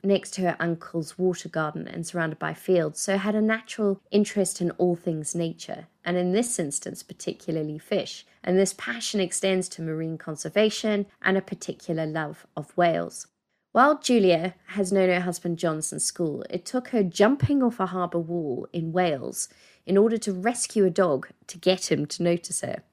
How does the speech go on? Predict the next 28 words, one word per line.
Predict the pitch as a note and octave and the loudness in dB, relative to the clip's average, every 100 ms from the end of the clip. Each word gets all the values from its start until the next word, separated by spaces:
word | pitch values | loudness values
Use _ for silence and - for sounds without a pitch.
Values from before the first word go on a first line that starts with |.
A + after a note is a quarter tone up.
| _ - | _ 2
Now, | F3+ | 6
while | F#3+ F#3+ | 8 6
a | |
good | F3+ G3+ - | 6 4 2
swimmer, | - D4 G3+ F3+ | 2 4 6 4
harbour | F3 F#3+ F#3 | 2 2 4
wall | F3+ F#3+ A3 | 4 4 2
climbing | A3 G3+ F3+ F3+ E3+ | 2 2 2 2 0
was | F3 - | -2 -2
not | G3 A3+ B3+ | 2 2 2
part | - E3+ | 2 2
of | D#3+ | 2
her | D#3+ | -2
skill | D3+ - E3+ E3 | -4 -2 -2 -2
set, | - C#3 - | -4 -6 -4
so | F3+ | 0
luckily | F3+ G#3+ A3 G3+ G3+ | 2 2 2 0 0
he | F#3 E3+ | 0 -2
was | E3+ | 0
able | E3+ D#3+ D#3+ | 0 0 -4
to | - | -6
get | E3+ F3+ - - _ _ | 0 0 0 -14 _ _
people | F3+ E3 D#3 D3+ | 0 0 0 -6
to | - E3+ | -8 -8
come | E3+ D#3+ D#3 D#3 | -2 -2 -4 -8
and | D#3 D3+ E3 - - | -6 -6 -8 -10 -4
rescue | F3 E3+ - D3+ | -4 -4 -10 -12
her. | D3 | -12